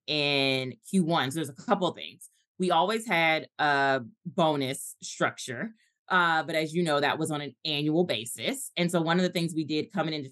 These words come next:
twenty twenty-three is we switched that to a, uh, quarterly bonus structure, which we felt, one, was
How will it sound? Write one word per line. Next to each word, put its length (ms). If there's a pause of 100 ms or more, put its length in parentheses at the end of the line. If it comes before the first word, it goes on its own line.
twenty 220
twenty-three 800
is 420
we 140
switched 400
that 300 (140)
to 340 (140)
a, 300 (280)
uh, 240 (120)
quarterly 380
bonus 320
structure, 560 (180)
which 220
we 140
felt, 420
one, 600
was 680